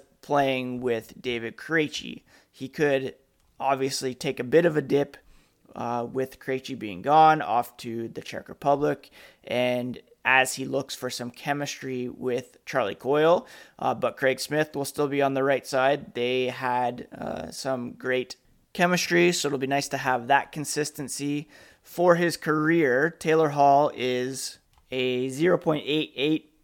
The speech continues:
points per game player. So over the course of an eighty-two game season, that would put him at seventy-one points. So I think anything,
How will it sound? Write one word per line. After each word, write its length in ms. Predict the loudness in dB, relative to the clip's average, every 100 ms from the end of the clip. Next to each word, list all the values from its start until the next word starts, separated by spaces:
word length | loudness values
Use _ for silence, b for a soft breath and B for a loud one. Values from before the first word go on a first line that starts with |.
| -8
points 340 | -2 -2 -4
per 340 | -14 -8 -4 -4
game 560 | -4 -4 -2 -2 -4 -6 _
player. 380 | -2 2 2 2
So 220 | 0 -2
over 220 | -2 -2
the 80 | -6
course 400 | -4 -2 -2 -6
of 140 | -10
an 80 | -8
eighty-two 460 | -4 -4 -4 -6 -8
game 260 | -6 -8
season, 520 | -8 -6 -4 -4 -6 -8 b b 0
that 160 | 2
would 140 | 2 0
put 140 | -4
him 160 | -2 -4
at 180 | -4 -6
seventy-one 800 | -2 -2 -2 -10 -10 -8 -8 -10
points. 420 | -14 -14 -14 -10
So 380 | -6 -4 -6 -6
I 120 | -6
think 220 | -4 -2
anything, 840 | -2 -2 -6 -4 -4 -4 -8 -12